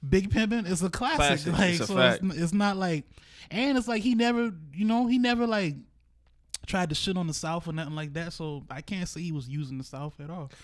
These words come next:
Speaker 2: So do you feel like, as far as our culture, we have to protect it more, or is it still open? Can it be open to any and anybody?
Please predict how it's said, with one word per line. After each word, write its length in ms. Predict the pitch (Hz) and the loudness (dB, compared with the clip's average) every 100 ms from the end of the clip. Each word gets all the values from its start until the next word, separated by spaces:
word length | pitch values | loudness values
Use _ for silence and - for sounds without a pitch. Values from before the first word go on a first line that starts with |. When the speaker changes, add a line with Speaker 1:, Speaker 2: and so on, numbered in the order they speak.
| - | -20
Speaker 2:
So 160 | - 120 | -6 -4
do 80 | 123 | -2
you 140 | 139 | -2
feel 180 | 135 139 | -2 2
like, 280 | 131 117 101 _ _ _ _ _ _ _ _ 123 | 2 2 -2 _ _ _ _ _ _ _ _ 2
as 160 | 110 | 2
far 300 | - 123 117 | 2 2 2
as 80 | 110 | 0
our 100 | 107 | -4
culture, 460 | - 123 117 110 104 | -2 -2 -2 -6 -4
we 160 | 113 | -2
have 160 | 117 110 | 0 -2
to 80 | 95 | -4
protect 400 | 82 - 120 117 | -10 -4 -4 -4
it 80 | |
more, 360 | 104 113 127 120 | -6 -4 -2 -2
or 180 | 101 104 | -4 -4
is 140 | 104 101 | -6 -8
it 80 | |
still 380 | - 127 117 107 | -6 -2 -2 -2
open? 480 | 117 117 117 104 101 _ - | -2 -2 -4 -8 -10 _ 2
Can 180 | 147 | 4
it 160 | 147 123 | 4 2
be 200 | 165 170 151 | 2 2 0
open 240 | 160 135 | 0 0
to 160 | 143 - | -2 2
any 300 | 135 131 117 | 4 4 2
and 60 | - | -2
anybody? 680 | 123 117 110 117 107 107 | -2 -2 2 2 2 -2